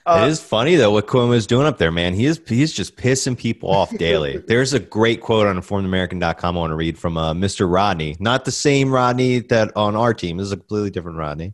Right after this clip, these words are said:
Speaker 1: Uh-huh.
Speaker 2: Uh, it says, "This New York governor is guilty of murder for all the
Speaker 1: <laughs>
Speaker 2: elderly he has killed in the nursing homes in New York. He needs to be tried and investigated by the Justice Department and not his own investigation. I say send A G Barr up there and clean it up and arrest him and his Democrat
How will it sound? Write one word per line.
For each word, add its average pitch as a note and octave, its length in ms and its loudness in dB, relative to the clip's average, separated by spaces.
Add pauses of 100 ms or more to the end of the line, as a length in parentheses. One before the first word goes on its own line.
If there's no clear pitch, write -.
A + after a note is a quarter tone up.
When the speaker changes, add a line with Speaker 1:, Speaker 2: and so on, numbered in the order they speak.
Speaker 1:
Uh-huh. D3 280 -4 (280)
Speaker 2:
Uh, F#2+ 380 2
it F#2+ 60 -4
says, G#2+ 300 0
"This D3 280 2
New D3+ 80 2
York C#3 300 4
governor C#3+ 500 4
is A2+ 180 0
guilty E3 380 2
of A#2 140 2
murder D3+ 600 4
for A2+ 200 -2
all D3 220 4
the E3 160 4
Speaker 1:
<laughs> - 40 -20
Speaker 2:
elderly D#3 480 6
he C#3+ 140 6
has C3+ 200 4
killed E3+ 320 4
in D3 80 4
the C3+ 80 -2
nursing C3+ 360 0
homes C3 220 0
in A2 60 -4
New A2+ 80 -2
York. A#2 380 2 (380)
He A#2+ 160 2
needs B2+ 320 2
to B2 80 -2
be G#2+ 160 0
tried C#3 540 2
and A#2 140 0
investigated B2+ 680 2
by A2+ 120 2
the G2 100 -2
Justice C#3 400 -2
Department C3+ 520 -2
and G2 140 -8
not B2+ 220 -2
his G#2+ 140 -8
own C3+ 180 2
investigation. A#2 800 0 (100)
I A#2 160 2
say G#2+ 240 -2
send F#2+ 320 -4
A C3 160 2
G B2 200 -2
Barr B2 400 4
up - 160 -2
there B2+ 200 4
and F#2 180 -4
clean D3 260 0
it C3 100 2
up C#3 160 0
and F#2+ 100 -8
arrest A2+ 340 -2
him B2 220 -4
and C3 140 -2
his A2 160 -4
Democrat A#2 580 -2